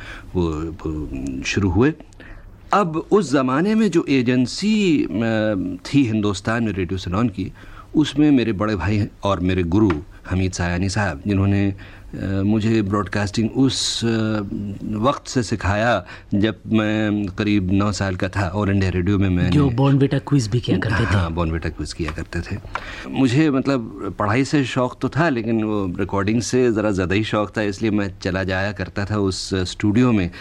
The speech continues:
Speaker 1: जो कि Saint जेवियर्स College के एक कोने में हुआ करता था
Speaker 2: जी।
Speaker 1: और वहाँ recording सुना करता था।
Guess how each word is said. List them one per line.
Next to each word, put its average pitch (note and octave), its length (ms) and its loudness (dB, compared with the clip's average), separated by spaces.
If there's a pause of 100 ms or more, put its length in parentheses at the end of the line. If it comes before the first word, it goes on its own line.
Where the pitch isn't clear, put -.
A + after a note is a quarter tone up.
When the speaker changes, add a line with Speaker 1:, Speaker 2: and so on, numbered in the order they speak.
(260)
Speaker 1:
जो G2+ 160 2
कि G2 340 2
Saint F#2 220 0
जेवियर्स F#2+ 240 0
College F#2+ 320 -2
के G2+ 140 0
एक G2 100 -2 (160)
कोने G#2 340 2
में F#2 240 0 (120)
हुआ F2+ 160 0
करता F#2 320 -4
था F#2+ 180 -6 (220)
Speaker 2:
जी। B2 120 -2
Speaker 1:
और A2 160 0
वहाँ A2 280 0
recording F2 400 0
सुना G#2+ 240 0
करता A2 340 -4
था। G2+ 160 -6